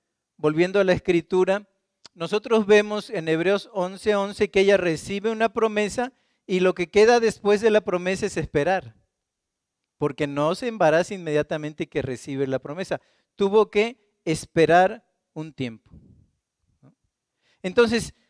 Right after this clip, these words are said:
lo que a mí me hace pensar es que quizá no haya algo más difícil que esperar.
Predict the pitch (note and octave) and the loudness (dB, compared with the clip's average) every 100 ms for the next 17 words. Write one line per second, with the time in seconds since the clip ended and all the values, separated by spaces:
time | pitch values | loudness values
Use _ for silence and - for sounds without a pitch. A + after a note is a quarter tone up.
0 | _ E3+ F3 F3+ G#3 A3 A3+ - A3+ - | _ -4 0 0 0 0 -2 -2 -6 -4
1 | G3+ F3+ F3 G3+ G3 G#3+ B3+ _ - F#3 | -2 -2 -2 2 4 4 -4 _ -4 -2
2 | - A3+ - F3+ D#3+ G3+ G3 A3+ _ _ | -2 -6 -6 -12 -2 2 2 0 _ _
3 | _ - E3+ G3 A#3 B3+ F#3+ G3+ G3+ - | _ -12 -4 -2 -2 0 0 4 2 2
4 | - F#3+ G3 G3 F3+ F3+ F#3 F#3 F3+ F3+ | 2 2 2 0 -2 -2 -4 -6 -10 -12
5 | C#3 F#3 E3 - C#3 - - C3 | -10 -12 -10 -6 -6 -8 -12 -12